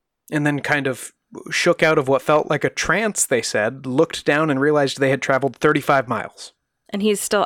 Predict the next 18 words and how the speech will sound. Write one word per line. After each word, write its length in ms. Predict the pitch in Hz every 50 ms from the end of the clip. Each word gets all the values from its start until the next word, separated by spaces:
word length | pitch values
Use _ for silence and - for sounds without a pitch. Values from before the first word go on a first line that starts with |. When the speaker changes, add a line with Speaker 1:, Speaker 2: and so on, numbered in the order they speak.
| -
Speaker 2:
actively 480 | - 156 165 - - 190 175 185 175 170
driving 420 | - 156 147 160 175 214 226 226
at 100 | 226 226
this 160 | - 254 247 -
point? 300 | - - - 285 294 - -
Speaker 1:
Yes, 320 | - 135 - - - - - -
but 120 | 123 113
they 120 | - 123 113
had 280 | 127 127 113 107 110 - _ _ _ _ _ _ _ _ _ _ _ _ _ _ _ _ _ _ _ _ -
apparently 640 | - 135 127 - 160 190 220 202 170 147 135 131 127
basically 500 | 135 143 147 139 - 135 - 139 135 131
no 180 | 135 139 139
memory 380 | 143 143 139 139 139 139 135 127
of 80 | 120
that 220 | 117 123 120 - -
stretch 340 | - - - 139 123 - -
of 180 | 110 - - _ _ _ _ _ -
time 360 | - - 139 104 - 90 85